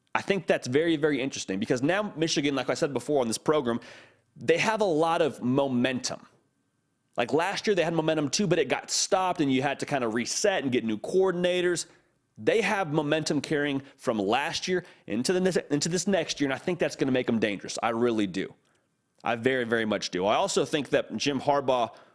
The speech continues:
would have gotten offered an N F L job. I do think that would have eventually been on the table if it wasn't already. But he says, "No,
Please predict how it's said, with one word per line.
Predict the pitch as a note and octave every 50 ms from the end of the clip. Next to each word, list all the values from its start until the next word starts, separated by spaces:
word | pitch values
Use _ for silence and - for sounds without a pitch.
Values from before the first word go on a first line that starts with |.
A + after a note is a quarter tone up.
| _ _ -
would | G#2 A2 C3+ F3 F3
have | D#3+ B2 G#2
gotten | G#2 A2 F#2+ E2 G#2 F#2
offered | F2+ F2+ - - F#2+
an | F#2+ F2+
N | F2
F | F2+ -
L | F2 D#2+ D#2+
job. | - - B1 G1+ - _ _ _ _ _ _ _ _ _ _ _ _ -
I | - A2+ B2
do | A#2 C3+ D3+
think | C#3+ D#3 C3+
that | C3 A#2+ A#2
would | B2+ C#3 C3+
have | B2+ A#2+
eventually | A#2+ A2+ C3+ C#3+ C#3+ - - D3
been | B2+ A#2 B2
on | A#2+ A#2
the | G#2+
table | - - A2 G2 D#2+ - -
if | G2+ -
it | - D#2+
wasn't | G#2 A2 G#2+ G#2 A2 F#2
already. | D#2+ G2+ G2+ F#2+ E2+ D2 B1 - - _ _ _ _ _ _ _ _ _ _ _ _ _ _ _ _ _ _ _ _
But | - -
he | - A#2+
says, | A2 - A2 A2 G2+ G#2
"No, | A2+ C#3 F3 E3 C3